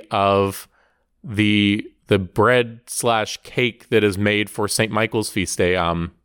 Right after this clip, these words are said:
oh, what's it called? Saint Michael's Bannock, I think. Doctor Merrick, correct me if I'm wrong on that one. Um, but so there, there are foods associated with different saints' feast days. Maybe that's a good place to start,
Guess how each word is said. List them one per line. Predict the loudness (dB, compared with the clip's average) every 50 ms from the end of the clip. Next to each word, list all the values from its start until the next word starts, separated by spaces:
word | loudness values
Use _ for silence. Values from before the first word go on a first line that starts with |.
| _ _ -10 -4
oh, | 0 0 2
what's | 2 0 -2 -2
it | -4
called? | -2 -2 -2 -2 -6 _ _ _ _ _ _ _ _ _ _ _ _ _ _ _ _
Saint | -2 -2 0 0
Michael's | 0 0 0 -2 -4
Bannock, | -2 -2 -2 0 -2 -2 -4 -6 -10
I | -12 -12
think. | -6 -4 -4 -4 -4 -4 -10 _ _ _ _ _ _ _ _ _ _ _ _ _ _ _ _ _ _ _
Doctor | -4 -4 -4 -2 -4 -2
Merrick, | 0 0 0 0 -2
correct | -2 -2 -2 -2 -2 -4
me | -6
if | -6 -6 -4
I'm | -4 -2
wrong | 0 0 0
on | 0 0 0
that | -2 -2 -2
one. | -4 -6 -8 -10 _ _ _ _ _ _ _ _ _ _ _ _ -4
Um, | -2 0 0 0 -2 -6 -10 _ _ _ _ _ _ _ _ _ _ _ _ 0
but | 0 0 0 0 -2
so | 2 4
there, | 4 6 6 6 4 2
there | 2 2 2 2
are | 0
foods | 0 0 2 4 4 4 4 2
associated | 0 2 2 2 2 4 4 2 4
with | 4 2 0
different | -2 -4 -2 -2 -2 0
saints' | 0 0 0 -2 -2
feast | -2 -2 -2 -2 0 0
days. | 0 2 0 0 -2 0
Maybe | 2 4
that's | 4 4 2 2
a |
good | 0 0 0 0
place | -2 -2 -2 -2 -2
to | -4 -4
start, | -4 0 2 2 2 2 0 -4 _